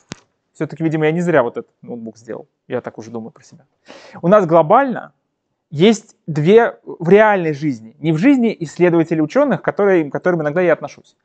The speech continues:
а в реальной жизни. У нас есть проблема с времени работы, времени обучения. Я не могу, п-, я могу это бесконечно продолжать. Но зачем?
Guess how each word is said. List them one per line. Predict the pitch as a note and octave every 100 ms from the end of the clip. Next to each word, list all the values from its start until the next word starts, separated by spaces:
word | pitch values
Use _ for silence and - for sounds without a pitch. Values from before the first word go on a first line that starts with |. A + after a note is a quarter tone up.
| _ - -
а | F3
в | F3+
реальной | G3+ F#3 D3
жизни. | B2 A2 A2 _ _ _ _ -
У |
нас | D#3+ F#3+ F#3+
есть | G#3 -
проблема | F3+ F3+ A#3+ F3+
с | -
времени | C#3+ D#3 G3 E3 D3
работы, | D3+ D3 B2+ - B2
времени | E3+ F#3+ F3
обучения. | D3+ D#3 D3 B2 A#1+ _ _ _ _ _ _ _ _ _
Я | E3
не | F#3
могу, | G3+ G#3+ A#3
п-, | F3 E3 D#3+
я | F#3
могу | G3 G3
это | F#3+
бесконечно | F#3+ - G3 F#3 G3+ G3+
продолжать. | F#3+ G3 G3 F3+ -
Но | D#3
зачем? | F#3+ F#3 - A3+ D3+ A#2